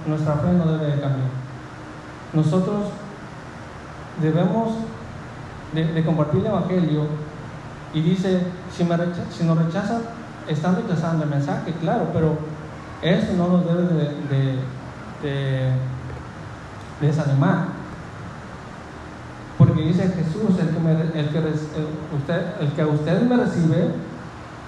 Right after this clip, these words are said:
quien me reciba a mí, reciba al que me envió.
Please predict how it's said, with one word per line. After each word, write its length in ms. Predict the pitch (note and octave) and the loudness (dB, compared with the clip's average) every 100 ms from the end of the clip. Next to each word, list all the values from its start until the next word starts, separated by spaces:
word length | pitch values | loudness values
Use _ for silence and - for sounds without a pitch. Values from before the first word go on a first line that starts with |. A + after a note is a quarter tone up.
| - - - - - - | -14 -14 -14 -14 -14 -6
quien 140 | F3 F3 | 2 4
me 80 | E3+ | 4
reciba 360 | E3 E3 B3 | 4 2 2
a 40 | C4+ | 4
mí, 260 | G3+ F#3 | 2 2
reciba 300 | D#3+ D#3+ E3 | 2 2 2
al 60 | E3+ | 2
que 120 | E3+ | 2
me 100 | C#3+ | 2
envió. 260 | C3+ C3 | 4 4